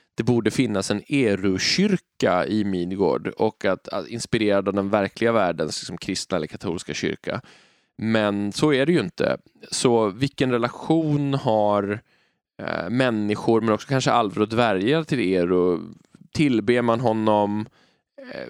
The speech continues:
under icke-organiserade former, eller ses han som en myt, eller känner de inte ens till honom?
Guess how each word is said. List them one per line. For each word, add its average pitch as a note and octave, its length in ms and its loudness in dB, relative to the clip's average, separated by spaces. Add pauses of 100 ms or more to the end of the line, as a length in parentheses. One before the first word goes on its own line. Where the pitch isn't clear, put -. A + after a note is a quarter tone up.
under G#2+ 380 0
icke-organiserade A2+ 960 0
former, C3+ 580 2
eller A#2 400 2
ses G#2+ 280 0
han A2 100 -4
som G2+ 120 -6
en G#2 220 -2
myt, C#3+ 460 2
eller A2 120 2
känner A2 240 0
de G#2+ 120 0
inte G2 160 -4
ens F#2 180 -4
till F3 300 -4
honom? E2 320 -8